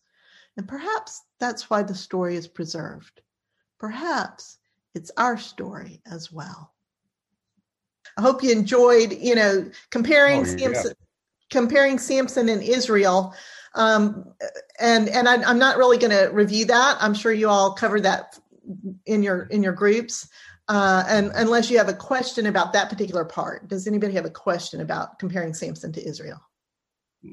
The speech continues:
Speaker 2: No, it was a good analogy, frankly. Thank you for bringing it up.
Speaker 1: Okay, great. What I'd like to spend our time on, uh, right now is more the second half, not about you personally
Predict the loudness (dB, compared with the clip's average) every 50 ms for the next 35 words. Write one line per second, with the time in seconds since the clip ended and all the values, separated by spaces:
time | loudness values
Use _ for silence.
0 | -18 -20 -20 _ _ -12 -8 -6 -6 -6 -6 -8 -10 -10 -10 -10 -8 -10 -8 -4
1 | -2 -2 -2 0 0 0 0 0 0 -2 -6 -6 -4 -6 -6 -6 -6 -8 -10 -8
2 | -8 -8 -8 -8 -8 -8 -10 -10 -10 -12 -12 -12 -10 -10 -10 -8 -8 -8 -8 -8
3 | -8 -6 -8 -8 -10 -12 _ _ _ _ _ 0 0 0 0 0 -2 -2 -2 -2
4 | 0 2 2 2 2 -2 -8 -16 -18 -18 -18 -6 0 2 4 4 4 4 4 2
5 | 2 0 -4 -6 -4 -6 -4 -2 0 0 0 -2 -4 -6 -4 -4 -2 -2 -2 -2
6 | -4 -4 -2 0 0 0 0 -2 -4 -6 -6 -4 -4 -4 -2 -2 -4 -2 -2 -4
7 | -4 -2 0 0 2 2 2 2 0 -2 -6 -12 -20 -20 -20 _ _ 4 6 6
8 | 6 6 4 4 2 0 -6 -4 -2 2 4 4 4 4 4 2 0 -2 -2 -2
9 | -2 -2 -2 -4 -4 -4 -2 -2 -2 -4 -4 -4 -2 -2 0 0 0 0 0 0
10 | 0 0 -2 -6 -6 -8 -8 -6 -4 -4 -4 -4 -4 -6 -4 -4 -4 -4 -6